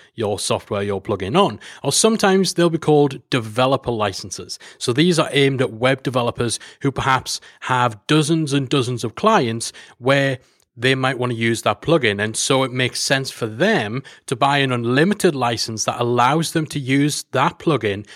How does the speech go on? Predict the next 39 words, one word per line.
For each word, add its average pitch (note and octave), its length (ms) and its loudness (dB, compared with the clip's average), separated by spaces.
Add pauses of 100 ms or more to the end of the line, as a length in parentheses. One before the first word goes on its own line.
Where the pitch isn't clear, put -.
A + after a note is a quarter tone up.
(140)
on A2 100 -6
as A#2+ 160 -6
many A#3 380 2
websites F#3+ 480 2
as D3 160 -4
they C3+ 100 0
want C3 460 0 (260)
without C#3 320 2
having E3 180 0
to D3 60 -2
worry B2+ 400 2
about A2+ 480 -2
paying B2+ 320 -2
for A#2 160 -2
it A2 140 -2
each A#2+ 180 -4
and A2+ 100 -4
every G#2+ 200 -6
time A2 400 -2 (220)
they A2+ 120 2
want G2+ 240 -2
to - 80 -10
use A#2 260 -2
it. - 160 -14 (320)
Now, C#3+ 160 2
for D3 120 -4
the C#3+ 200 -2 (120)
average F3 560 2
membership C3+ 420 -4
site A#2+ 240 -2
owner, D#3+ 400 2 (320)
you're F#3+ 140 0
not C4+ 160 2
going G#3+ 140 4
to F3+ 40 -2
be E3 80 2
building C3+ 640 0 (340)
five, C#3+ 600 -2 (300)
ten, C#3 500 -2